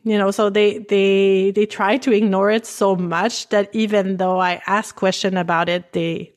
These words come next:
they don't know what's happening. So already the first part is to acknowledge what your body is telling you and become aware. Um, you know, do you go to the restroom, um,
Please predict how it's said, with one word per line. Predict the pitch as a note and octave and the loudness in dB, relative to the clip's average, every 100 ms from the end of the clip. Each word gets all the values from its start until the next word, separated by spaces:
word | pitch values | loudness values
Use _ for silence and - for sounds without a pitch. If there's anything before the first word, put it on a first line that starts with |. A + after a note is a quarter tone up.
| - | -6
they | E3+ | -4
don't | E3+ E3 | -4 -4
know | E3+ D#3+ E3 - - - | -2 -2 -6 -14 -20 -8
what's | F3 F3 | -4 -2
happening. | E3+ D#3+ - F3+ F#3 - - - | -4 -4 -8 -10 -12 -14 -12 -14
So | - A3 G#3 - - _ _ | 0 2 2 0 -14 _ _
already | A3+ C4 C4+ | 2 4 4
the | A#3 | 2
first | A3+ - F#3 - - - | 0 0 -2 -2 -8 -4
part | F3 G3 | -2 0
is | A3+ - F#3+ F#3 - - | -2 -2 -2 -4 -6 -10
to | - G3 F3+ | -2 0 2
acknowledge | F3 F#3 F#3+ F#3 F3+ F#3+ G3+ G#3+ - - | 0 0 0 2 0 -2 -4 -8 -10 -4
what | A3 G#3+ | -2 0
your | A3+ F#3 | 0 -2
body | F3 E3+ F3+ G3 A3 A#3 | 0 2 2 0 0 -2
is | F#3+ - | -4 -8
telling | - F3+ F3+ F3+ | -6 -2 -2 -2
you | F3+ F3+ G#3+ C4+ | -2 2 2 0
and | C4+ G3 F#3+ | -2 -4 -2
become | F#3+ - G3+ | -4 -2 -2
aware. | F#3+ E3+ E3+ D#3+ E3 F3 - - - - | -2 -2 -2 -2 -2 -4 -8 -10 -12 -8
Um, | - E3+ E3 E3 E3 E3 E3 E3+ - | -2 0 0 0 -2 -2 -4 -6 -4
you | G#3 | -2
know, | G3 F3 | 0 -2
do | F#3 G3+ | 0 0
you | F#3+ F#3+ | 2 0
go | F#3 F#3+ | 0 -2
to | G3 A3 | -2 -4
the | G3+ | -2
restroom, | F#3 F3+ - - F#3+ F3+ F3 F3+ F3 - - - - | 0 -2 -4 -4 -2 0 -2 -4 -6 -12 -16 -12 -4
um, | F3 E3 D#3+ D#3+ D#3+ E3 | 0 0 0 -2 -6 -10